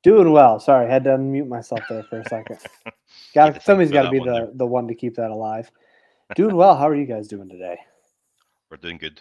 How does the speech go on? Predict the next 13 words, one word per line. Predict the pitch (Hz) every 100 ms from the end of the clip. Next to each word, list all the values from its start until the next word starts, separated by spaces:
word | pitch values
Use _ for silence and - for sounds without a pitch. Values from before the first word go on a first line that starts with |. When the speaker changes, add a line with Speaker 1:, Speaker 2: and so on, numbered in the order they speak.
| _
Speaker 2:
We're | 85
just, | - -
um, | 85 80 76 78
breaking | 80 101 98 90
down | 92 92 90 _
some | 101 95
of |
the, | 87 90 _
the |
kinda | 82 87
latest | 85 87 -
talking | 85 90
points. | 87 87 87